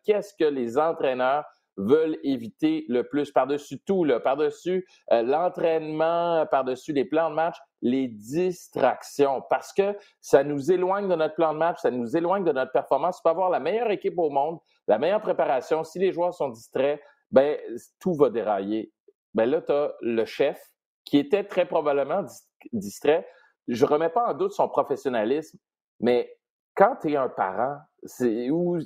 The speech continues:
même si c'est pas un, un de tes enfants, c'est un membre de ta famille qui est affecté, ça ne peut que t'affecter toi personnellement. Et ça, je pense que ça a joué plus qu'on voudrait le dire. Après ça,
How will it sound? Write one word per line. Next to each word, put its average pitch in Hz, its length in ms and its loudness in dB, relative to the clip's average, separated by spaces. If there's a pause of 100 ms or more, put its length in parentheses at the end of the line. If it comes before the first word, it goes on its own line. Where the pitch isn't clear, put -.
même 170 260 0
si 240 140 -4
c'est 180 220 0
pas 170 140 4
un, 139 340 0
un 139 40 0
de 139 60 -8
tes 123 240 0
enfants, 127 320 0
c'est 160 120 -2
un 110 40 0
membre 135 240 -2
de 113 60 0
ta 113 160 -2
famille 123 340 -2
qui - 80 -2
est 104 140 -2
affecté, 131 600 -4 (340)
ça 139 260 6
ne 165 180 0
peut 208 400 -2
que 220 340 0 (200)
t'affecter 175 600 0
toi 156 280 0
personnellement. 123 600 -2
Et 113 100 -4
ça, 180 140 -2
je 190 80 -12
pense 160 240 0
que 135 100 -2
ça 123 200 0
a 110 100 0
joué 123 160 -4
plus 175 400 -4 (320)
qu'on 123 160 8
voudrait 117 300 0
le 107 40 0
dire. 101 260 -2 (120)
Après 110 300 2
ça, 208 260 2